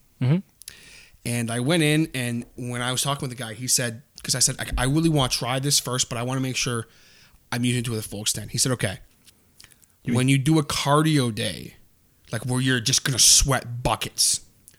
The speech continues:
Speaker 2: try it that day first. See how you feel." He said, "Start having it." So I say, like, he's like, "You drive to the gym." Yeah. Just kinda start sipping a little bit as you're going into the gym, as you're walking in.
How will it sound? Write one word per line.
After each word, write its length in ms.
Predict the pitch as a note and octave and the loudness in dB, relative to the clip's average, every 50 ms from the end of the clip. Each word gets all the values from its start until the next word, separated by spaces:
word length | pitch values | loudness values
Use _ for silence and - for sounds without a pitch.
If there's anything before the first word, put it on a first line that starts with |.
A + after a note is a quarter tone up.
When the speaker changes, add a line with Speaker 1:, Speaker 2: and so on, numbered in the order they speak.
| _ _ _ _ | _ _ _ _
Speaker 2:
try 200 | - A#2 A2+ A#2 | -8 -6 -6 -4
it 60 | A2 | -4
that 140 | A#2+ G#2+ G2+ | -6 -6 -6
day 100 | - G#2 | -8 -10
first. 340 | - - F#2 E2+ - - - - - _ | -10 -10 -10 -10 -10 -12 -12 -18 -16 _
See 280 | - - - - B2 A#2+ | 0 0 2 2 2 0
how 100 | A2 B2 | 0 2
you 160 | B2+ A#2+ A#2+ | 2 2 0
feel." 560 | - - - - - A2+ A2 F#2+ - - - _ _ _ _ _ - - - | -2 -4 -6 -6 -6 -6 -6 -8 -12 -16 -20 _ _ _ _ _ -20 -20 -8
He 100 | - - C#3+ | -2 0 2
said, 220 | - B2 A2 - - _ | 2 2 2 -2 -10 _
"Start 340 | - - - D#3 E3+ G3 F3 | -4 -2 0 0 0 0 -2
having 280 | - E3+ F3 F3+ F#3 F3+ | -2 -2 -2 0 0 0
it." 140 | F3+ - - | 0 0 -2
So 80 | D#3+ | 0
I 20 | D3 | 0
say, 200 | C#3+ - D#3+ E3 | 2 2 4 4
like, 120 | D3+ D3 | 4 4
he's 120 | D3 D3 | 4 2
like, 100 | D3+ C#3 - | 2 0 -2
"You 180 | C#3 C3+ D3 C#3 | 0 0 2 2
drive 240 | C3+ D3 C3 C#3+ C#3+ | 4 2 2 2 0
to 40 | C3+ | 0
the 60 | C3 | -2
gym." 300 | B2+ B2 C#3 A#2+ G#2 G2+ | 0 0 0 0 -2 -2
Yeah. 220 | A#2 C3+ A2 F2 - - _ _ - - - - - - - _ _ _ | -4 -4 -4 -4 -8 -12 _ _ -20 -20 -20 -20 -20 -20 -20 _ _ _
Just 160 | - - - | -2 -2 0
kinda 180 | - E3 F3 E3+ | 2 0 4 4
start 760 | - - - - - - E3+ E3+ E3+ F3 E3+ - - _ - | 6 6 6 4 4 2 2 2 2 2 0 -4 -10 _ 2
sipping 420 | - - - - D#3+ - E3+ D3+ | 4 4 4 2 0 -2 -2 0
a 60 | C#3+ C3+ | 0 0
little 260 | C3 C#3 D3 C#3+ C3+ | 0 0 0 0 0
bit 320 | C3+ C#3+ C#3+ D3 - - _ | 2 2 0 0 -2 -6 _
as 240 | - A#2+ B2+ B2+ - | -2 -2 0 2 2
you're 80 | D3 B2 | 0 0
going 240 | B2+ A#2+ B2 C3 B2+ | 0 0 0 0 2
into 140 | C3 C3+ C#3 | 2 0 0
the 60 | D3+ | 0
gym, 240 | D3 C3 C3+ C3 B2 | 0 0 0 0 0
as 180 | A#2+ A#2 B2 B2 | 0 -2 -2 -4
you're 100 | C3+ B2 | -4 -6
walking 420 | B2 A#2 G#2+ A2 A2 - D3 C#3 | -6 -4 -4 -4 0 2 2 2
in. 340 | C3 B2 B2 B2 C3 C#3+ C#3+ | 2 2 0 2 0 0 0